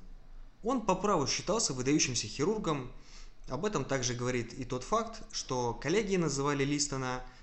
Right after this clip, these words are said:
самым быстрым скальпелем в Вест-Энде, ведь он мог ампутировать ногу за две-две с половиной минуты. Ну, понятно, что такая скорость не очень хорошо сочетается с качеством.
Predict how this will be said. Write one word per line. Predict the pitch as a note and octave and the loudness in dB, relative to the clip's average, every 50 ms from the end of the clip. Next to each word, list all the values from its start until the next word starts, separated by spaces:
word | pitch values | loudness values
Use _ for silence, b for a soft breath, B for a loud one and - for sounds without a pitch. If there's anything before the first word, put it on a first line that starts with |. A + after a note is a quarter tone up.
| B | B
самым | - - - A3 A3 A3 G#3 F3+ D#3 | 4 4 6 6 6 4 4 4 2
быстрым | B2+ B2 C#3+ D#3 - - D3+ C#3+ C#3 C3 | 2 2 2 0 2 0 -2 -2 -2 0
скальпелем | - - - A#2 B2+ D3 D3+ - D3 C#3 C#3 C3+ C3+ | 0 0 2 2 0 0 0 -2 -2 -2 -2 -2 -4
в | B2+ A2+ G#2+ A#2+ | -6 -6 -2 0
Вест-Энде, | C3+ C3 - - - - C3+ A#2+ A2 G#2 G#2+ G2 F2+ - B B B B B B B - | 0 0 0 -2 -4 -4 -2 -2 -2 -2 -2 -4 -6 -8 B B B B B B B -10
ведь | B2+ A#2+ A#2+ A2+ A2+ - - | -4 -2 -2 -2 -2 0 2
он | D#3 D#3 D3+ | 4 4 4
мог | D3 C#3 C3 - A#2+ | 4 4 2 0 -2
ампутировать | A#2+ A#2 C3+ B2 - B2+ B2 A#2 A2 A2 - | -4 -4 -4 -4 -2 -2 -2 -2 -2 -2 0
ногу | F3 G#3 A3+ - C#3 B2+ A#2 A2 G#2+ B B B B B | 0 0 0 0 0 -2 -2 -4 -6 B B B B B
за | - - E3+ B2 A2+ G#2+ | -2 0 2 2 2 2
две-две | G#2+ A2 A#2+ C3+ D#3 F#3 G3 D#3+ A#2+ A2+ A#2 C3 C#3+ | 0 -2 0 0 2 2 2 0 -2 0 0 2 2
с | - | 2
половиной | - - A#2 A#2 B2 B2+ B2 A#2+ | 0 0 0 0 2 2 2 2
минуты. | A#2+ A#2+ A#2+ A#2 G#2+ G#2+ F2+ F#2 - - - - - - - - - - - - - - - - - - - - - - | 2 2 2 0 0 -2 -4 -6 -8 -10 -14 -14 -14 -14 -14 -14 -14 -14 -14 -14 -14 -16 -18 -16 -16 -16 -16 -16 -14 -10
Ну, | D3 C#3+ C3 A2 G#2 - - - - - | -6 -4 -2 -2 -4 -4 -8 -12 -16 -6
понятно, | - G#2+ A#2+ F#3 B3 - - C#3 | -4 -2 0 0 0 0 0 -2
что | - - B2 | -2 -2 -2
такая | A#2 - G#2+ - A#2+ G#2+ | -4 -4 -4 -2 -2 -2
скорость | G#2+ - - C3 A#2+ A2+ G#2 - - C3 | -2 -2 -2 -2 -2 0 0 -2 -2 -4
не | B2 B2+ C3 | -4 -2 0
очень | C3+ C3 A#2 G#2+ - A2+ G#2 | 0 0 0 -2 -2 -4 -4
хорошо | G#2+ - - A2+ A#2 A2 - - A2+ G2+ | -6 -6 -6 -4 -2 -2 -2 -2 -2 -2
сочетается | - - G#2+ - - A#2 A#2 A2 A2 - - | -2 0 0 -2 -2 -2 -2 -2 -2 -2 -2
с | - | -2
качеством. | - - - - - - - A2+ G#2 G2+ G2 G#2 | -2 -2 0 0 0 0 0 -4 -6 -6 -8 -10